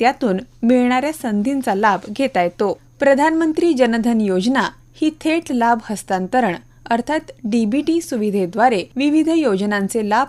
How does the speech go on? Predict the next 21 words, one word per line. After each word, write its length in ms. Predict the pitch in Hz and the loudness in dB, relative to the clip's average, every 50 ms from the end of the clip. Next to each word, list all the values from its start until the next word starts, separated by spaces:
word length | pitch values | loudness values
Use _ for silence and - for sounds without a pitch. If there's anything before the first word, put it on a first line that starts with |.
| - - | -4 -4
पोहोचवण्यासाठी, 880 | - 220 190 190 - 202 190 185 180 185 - - 269 269 - 208 175 156 - _ _ _ - - | -2 -2 -2 -2 -4 -4 -4 -4 -6 -6 -4 -6 -6 -4 -4 -6 -6 -6 -8 _ _ _ -6 0
क्रेडिट 360 | 277 262 254 262 311 330 320 | 4 4 4 4 4 0 -2
सुविधा 420 | - 294 247 220 208 185 220 247 | -4 -4 -2 -2 -2 -2 -2 -4
प्रदान 460 | 269 - - 226 202 180 190 190 196 | -4 -2 -4 -2 0 0 0 -2 -2
करण्यासाठी, 680 | 190 - 185 180 175 180 170 - 196 180 - - 220 262 359 - - - - | -4 -4 -6 -4 -6 -6 -8 -8 -10 -10 -10 -8 -10 -10 -10 -12 -18 -6 0
सामाजिक 480 | 311 285 277 269 294 285 277 320 330 320 | 2 2 4 4 2 0 0 -2 -4 -4
सुरक्षा 500 | - 285 226 208 208 - - - 262 285 | -4 -4 -2 -2 -4 -4 -4 -4 -2 -2
प्रदान 400 | 285 294 247 208 185 190 190 190 | -2 -2 -2 -2 -2 -2 -2 -4
करण्यासाठी 800 | 180 - 180 180 180 185 185 - 277 302 - - 233 180 196 240 _ _ _ _ _ _ - | -4 -6 -6 -6 -6 -6 -6 -6 -6 -8 -6 -6 -6 -6 -6 -8 _ _ _ _ _ _ -6
तसंच 300 | 190 185 - 233 240 320 - - - - | -6 -4 -4 -4 -6 -6 -8 -10 -10 -4
बचत 440 | 226 233 254 254 254 330 330 330 - | 0 0 0 0 0 -4 -6 -4 -4
आणि 180 | - 254 285 294 - - | -6 -6 -6 -6 -4 -4
गुंतवणूक 540 | 240 226 220 214 277 285 311 330 320 320 233 | -2 -2 -2 -2 -2 -2 -2 -4 -2 -2 -2
वाढवण्यासाठी 760 | 208 190 190 190 190 185 185 185 - 277 285 - 220 190 196 - - - - - - | -2 -2 -2 -4 -4 -4 -6 -6 -6 -6 -6 -6 -6 -6 -6 -8 -14 -20 -16 -8 -6
एक 180 | 269 302 - - | -6 -6 -4 -4
प्रमुख 240 | - 277 262 277 302 311 - | -4 -2 -2 -2 -4 -6 -4
माध्यम 420 | 277 214 190 175 - 196 185 214 | -2 -2 -2 -2 -4 -4 -4 -4
आहे, 260 | 269 262 254 208 175 - - - - - _ - | -2 -2 -2 -4 -4 -6 -10 -18 -20 -20 _ -6
असं 200 | 240 240 - - | -6 -6 -4 -6
अर्थमंत्री 640 | 311 - - 226 208 - - 285 254 208 180 165 - 190 | -4 -4 -4 -4 -4 -4 -6 -4 -4 -4 -4 -4 -6 -6
म्हणाल्या. 400 | 175 185 196 190 - - - | -6 -6 -6 -4 -2 -2 -2